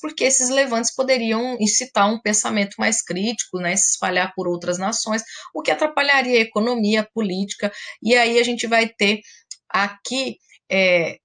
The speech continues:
essas nações tentando invadir a França e a França se organizando para sua defesa, não te-, não deixando com que essas nações a ocupem, a invadam. E aí a gente tem, na frente dos exércitos,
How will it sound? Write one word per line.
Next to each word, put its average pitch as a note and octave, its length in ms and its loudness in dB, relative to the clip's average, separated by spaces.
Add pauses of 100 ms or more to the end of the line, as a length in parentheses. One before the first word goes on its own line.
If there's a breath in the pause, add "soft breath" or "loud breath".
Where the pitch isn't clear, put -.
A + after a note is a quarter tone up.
(120)
essas F#3+ 300 -2
nações G#3 440 0
tentando F#3 420 -6
invadir F3 400 -2
a F#3+ 80 -2
França G#3+ 440 -4
e - 80 -2
a - 80 0
França A3 380 -2
se A#3 160 0
organizando A3 680 -2
para G#3+ 160 -4
sua G#3+ 200 -4
defesa, A#3+ 520 -2
não F#3 200 -4
te-, - 200 -6
não G3+ 160 0
deixando A3 380 -2
com G3+ 160 -6
que G3 80 -6
essas F#3+ 240 -4
nações F3+ 460 -4
a F3 60 0
ocupem, F#3 600 -6
a D#3 60 -2
invadam. F#3+ 640 0 (340 loud breath)
E - 80 0
aí C4+ 220 6
a C4+ 40 4
gente C4+ 380 -4
tem, A3+ 260 2 (300 loud breath)
na A#3+ 180 2
frente G#3 360 -2
dos F#3+ 220 -2
exércitos, G#3 640 2